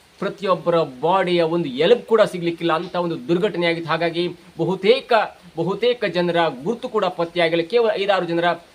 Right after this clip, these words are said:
ಗುರುತು ಪತ್ತೆಯಾಗಿ ಅವರ ಶವಗಳನ್ನ ಅವರ ಸಂಬಂಧಿಕರಿಗೆ, ಆ, ಕಳಿಸಿಕೊಡಲಾಗಿತ್ತು.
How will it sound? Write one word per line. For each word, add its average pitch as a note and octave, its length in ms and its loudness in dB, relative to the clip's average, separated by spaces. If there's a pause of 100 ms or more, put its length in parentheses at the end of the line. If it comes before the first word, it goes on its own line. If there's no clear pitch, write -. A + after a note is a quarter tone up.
ಗುರುತು F3 220 -4
ಪತ್ತೆಯಾಗಿ E3+ 800 -2 (200)
ಅವರ E3 160 4 (140)
ಶವಗಳನ್ನ D#3+ 420 2
ಅವರ D3+ 160 0
ಸಂಬಂಧಿಕರಿಗೆ, D#3 760 -2 (260)
ಆ, D#3 80 2
ಕಳಿಸಿಕೊಡಲಾಗಿತ್ತು. D#3+ 1040 0